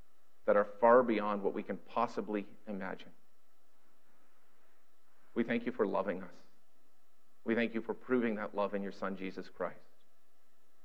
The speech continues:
We thank you that even in the hardest times of life and in the difficulties that we face, we have something that we can hold on to.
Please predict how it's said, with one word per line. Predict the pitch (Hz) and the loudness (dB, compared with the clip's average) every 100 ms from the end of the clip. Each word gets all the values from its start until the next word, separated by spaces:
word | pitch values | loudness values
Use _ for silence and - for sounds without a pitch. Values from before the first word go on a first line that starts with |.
| - - - - - - - - - - - - | -10 -10 -10 -10 -8 -8 -8 -8 -8 -8 -8 -2
We | 120 | 2
thank | 123 131 135 | 4 4 4
you | |
that | 107 107 | 4 4
even | 120 131 110 98 - - - - - - - - - - - - - - | 4 6 4 2 -6 -10 -10 -10 -10 -10 -10 -10 -10 -10 -10 -10 -10 -6
in | 107 | -4
the | 107 | -2
hardest | - 123 139 - - | 6 8 8 4 -2
times | 107 110 | -2 0
of | 101 | 0
life | 90 85 95 - - | 2 2 0 -4 -8
and | 98 | -6
in | |
the | 92 | 0
difficulties | 107 - 113 101 95 104 | 4 4 4 2 0 0
that | - | 0
we | - | 0
face, | 95 87 85 - - - - - - - - - - - - - - - - - - - - - | -2 -2 -2 -6 -10 -10 -10 -10 -10 -10 -10 -10 -10 -10 -10 -10 -10 -10 -10 -8 -8 -8 -10 -6
we | 107 117 | -4 0
have | 107 | -2
something | - 117 117 107 | 2 2 2 0
that | - | 0
we | 104 | -2
can | 87 | -4
hold | - 98 95 | 0 0 0
on | 90 - | -4 -6
to. | 85 | -10